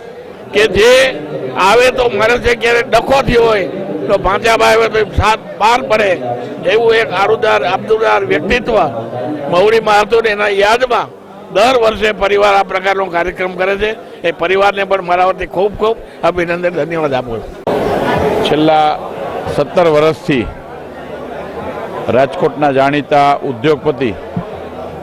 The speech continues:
Speaker 2: શૈલેષ ફોર્જ પ્રાઇવેટ લિમિટેડના સ્થાપક સ્વર્ગસ્થ પાંચાભાઈ સોરઠિયાની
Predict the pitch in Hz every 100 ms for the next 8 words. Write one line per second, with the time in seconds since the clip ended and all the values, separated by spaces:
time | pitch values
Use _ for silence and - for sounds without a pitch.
0 | - 143 156 175 - 156 156 127 127 139
1 | 143 135 131 135 127 135 - 135 139 139
2 | 110 - - - - - 135 139 151 -
3 | 135 127 131 147 151 143 135 135 123 135
4 | 131 131 131